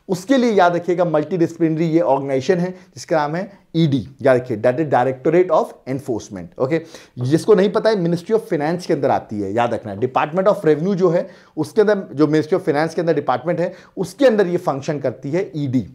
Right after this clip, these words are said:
ओके, जिसका हेडक्वार्टर कहाँ पर है? न्यू दिल्ली में है। ये फॉर्म हुई थी फर्स्ट मई नाइनटीन फिफ्टी सिक्स में। At present इसके चेयरमैन या डायरेक्टर कौन है,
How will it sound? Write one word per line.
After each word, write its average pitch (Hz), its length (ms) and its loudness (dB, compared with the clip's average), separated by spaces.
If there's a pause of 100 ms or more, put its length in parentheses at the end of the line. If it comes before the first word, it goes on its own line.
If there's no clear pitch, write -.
(100)
ओके, 165 200 0
जिसका 147 280 -2
हेडक्वार्टर 156 520 2
कहाँ 185 160 -2
पर 180 160 -4
है? 196 140 0 (280)
न्यू 175 160 4
दिल्ली 160 240 6
में 196 100 2
है। 190 200 -2 (220)
ये 156 80 4
फॉर्म 175 300 4
हुई 202 160 0
थी 208 120 -6
फर्स्ट 196 380 0
मई 185 120 -6
नाइनटीन 143 360 -6
फिफ्टी 135 280 -10
सिक्स 196 340 0
में। 185 160 -10 (400)
At 135 120 2 (140)
present 151 280 -2
इसके 135 200 -10
चेयरमैन 151 460 0
या 139 80 2
डायरेक्टर 131 540 2
कौन 147 240 0
है, 95 220 -10